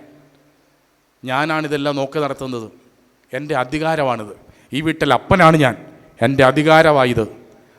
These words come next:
നമ്മുടെ കുടുംബമാണിത്, നമ്മുടെ വീട്ടിൽ എന്ത് സംഭവിക്കും നമ്മൾ തീരുമാനിക്കും. You are the authority. അധികാരത്തിൻ്റെ സ്വന്തം മക്കളുടെ അടയാളം മോതിരം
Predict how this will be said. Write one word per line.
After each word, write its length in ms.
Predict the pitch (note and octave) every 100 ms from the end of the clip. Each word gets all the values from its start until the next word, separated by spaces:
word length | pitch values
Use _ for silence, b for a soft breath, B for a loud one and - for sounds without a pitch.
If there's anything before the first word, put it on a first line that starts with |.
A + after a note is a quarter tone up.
| b
നമ്മുടെ 360 | B2+ E3 F3 F3 E3
കുടുംബമാണിത്, 680 | F#3 F3+ F#3+ F3 F3 D3+ - - b b -
നമ്മുടെ 220 | D3+ D#3+
വീട്ടിൽ 180 | E3 D#3 D3
എന്ത് 140 | D3+ F3
സംഭവിക്കും 320 | D#3+ D#3 D#3+ C3+
നമ്മൾ 160 | E3 F3+
തീരുമാനിക്കും. 520 | D#3 D3+ D3 C#3 B2+ G#2+ - - _ _ _ A#2+
You 120 | B2+ C3
are 120 | C3+ C3
the 80 | A#2
authority. 640 | A#2 C#3 D#3 D#3 - D#3+ A2 - b b b - A2+
അധികാരത്തിൻ്റെ 800 | C3+ B2 B2+ B2+ B2+ B2+ A#2+ A#2+ -
സ്വന്തം 280 | A#2+ B2+ B2
മക്കളുടെ 280 | A#2+ A#2+ A2+
അടയാളം 360 | A#2+ A2+ A2+ A2
മോതിരം 380 | A2+ B2 B2+ A2